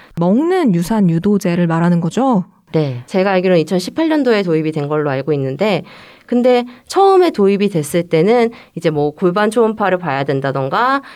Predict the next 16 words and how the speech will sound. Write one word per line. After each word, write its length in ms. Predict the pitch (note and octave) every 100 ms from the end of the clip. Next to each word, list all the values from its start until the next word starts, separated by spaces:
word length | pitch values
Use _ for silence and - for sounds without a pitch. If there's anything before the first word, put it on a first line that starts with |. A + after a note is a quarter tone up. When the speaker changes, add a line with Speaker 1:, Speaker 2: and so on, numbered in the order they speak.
| -
Speaker 2:
이거를 340 | F3 F3 E3+
산부인과 460 | G#3 C4+ C4+ B3 E3+
의사만 340 | D#3 F3 D#3+
쓸 160 | D#3 A3
수 140 | A3+
있다던가, 420 | F#3+ D#3+ D#3 D#3
이런 220 | C#3+ D#3 D3+
제약들이 680 | F3 E3 F3 F#3+ E3 D3+ -
있는 320 | F3 G#3 D#4
상태로 460 | D4+ A3+ - E3 D#3
들어갔거든요. 840 | - C#3+ C3 C3 B2+ B2+ B2 C3+ - _
근데 120 | -
이런 240 | F#3 G3+ G#3
제약들이 480 | G3+ F3 F3 F#3+
있는 220 | C#3 D#3+ F#3
상태에서 640 | A#3+ B3 A3 F#3 B3 G#3+